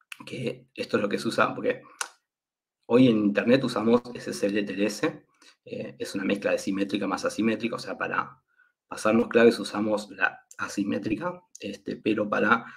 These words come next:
cifrar todo el contenido, los mensajes, se usa simétrica.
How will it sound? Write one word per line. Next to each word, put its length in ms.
cifrar 540
todo 160
el 80
contenido, 500
los 140
mensajes, 580
se 80
usa 200
simétrica. 600